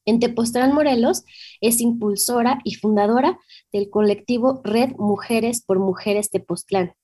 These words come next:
que tiene como objetivo impulsar acciones a favor de la igualdad sustantiva de las mujeres indígenas y en pro de una vida libre de violencia.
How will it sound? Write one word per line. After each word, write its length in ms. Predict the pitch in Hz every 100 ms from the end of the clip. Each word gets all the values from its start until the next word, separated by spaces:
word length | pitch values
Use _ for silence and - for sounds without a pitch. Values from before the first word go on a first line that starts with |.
| -
que 80 | 190
tiene 300 | 185 202 233
como 180 | 240 240
objetivo 640 | 233 254 262 240 240 -
impulsar 640 | 202 202 190 196 190 233 247
acciones 640 | 262 - 269 247 240 -
a 80 | 190
favor 380 | 190 180 196 196
de 100 | 208
la 220 | 185 -
igualdad 500 | 202 190 175 175 214
sustantiva 600 | - 269 262 247 240 233
de 120 | 233 196
las 180 | 175
mujeres 440 | 175 - 190 190 180
indígenas 640 | 175 208 220 226 233 262 _ _ - - -
y 100 | 190
en 200 | 202 190
pro 340 | - 240 359 - _ -
de 100 | 202
una 180 | 202
vida 260 | 190 196 190
libre 300 | 190 190 196
de 160 | 190 165
violencia. 600 | 165 160 165 - 151